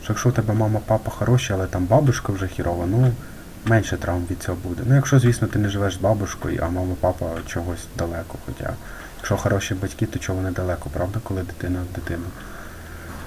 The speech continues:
Ну, дуже такі цікаві теми. Розумію, що в житті з, з, самі, ну, зовсім, зовсім різні випадки бувають, і що хочеш, насправді, буває.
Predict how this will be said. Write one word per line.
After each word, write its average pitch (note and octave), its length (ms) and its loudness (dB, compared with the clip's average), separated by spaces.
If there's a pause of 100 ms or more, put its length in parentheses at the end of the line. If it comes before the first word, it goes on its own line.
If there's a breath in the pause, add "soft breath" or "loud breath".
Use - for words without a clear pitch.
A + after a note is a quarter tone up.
(200 loud breath)
Ну, G#3+ 160 2
дуже F#2+ 220 4 (240)
такі - 220 -8
цікаві F2+ 340 2
теми. F#2+ 260 2
Розумію, G#2+ 300 4
що G#2 200 0 (160)
в - 20 -4
житті G#2+ 380 2 (480)
з, F#2+ 160 -2
з, - 40 -6
самі, G#2+ 540 2 (440)
ну, A#2 240 6
зовсім, G2+ 420 4
зовсім G2+ 380 0
різні F2+ 280 -2
випадки F2 360 -4 (100)
бувають, F#2 420 -4 (100)
і - 1120 -10
що - 100 -8
хочеш, - 420 -8
насправді, - 480 -8
буває. G2+ 320 -4